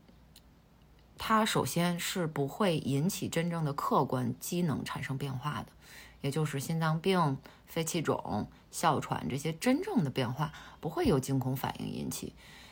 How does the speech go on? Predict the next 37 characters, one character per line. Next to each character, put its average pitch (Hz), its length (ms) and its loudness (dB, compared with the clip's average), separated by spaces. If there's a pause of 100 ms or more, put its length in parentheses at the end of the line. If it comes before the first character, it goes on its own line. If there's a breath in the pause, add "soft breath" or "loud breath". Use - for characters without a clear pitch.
(140)
其 156 200 0
次， 165 440 0 (200)
不 156 160 -2
要 180 320 8
为 170 240 2
这 208 120 0
个 180 80 0
病 175 300 2
有 113 200 2
耻 - 340 -2
感， 156 240 -2 (100)
它 151 160 -4
就 147 140 -2
像 143 240 -2
感 - 200 2
冒、 156 340 2 (440)
摔 165 260 0
了 151 100 2
腿 135 460 4 (320 loud breath)
一 139 160 -4
样， 165 300 -2 (500 loud breath)
没 208 120 2
有 262 180 8
人 180 320 4
因 208 180 4
为 185 160 2
那 240 180 4
些 196 180 2
病 185 380 2
看 180 220 0
不 147 80 2
起 120 240 -4
你， 143 260 -2 (220)
所 - 160 -8
以 147 80 -4
你 - 160 -4
要， 143 180 2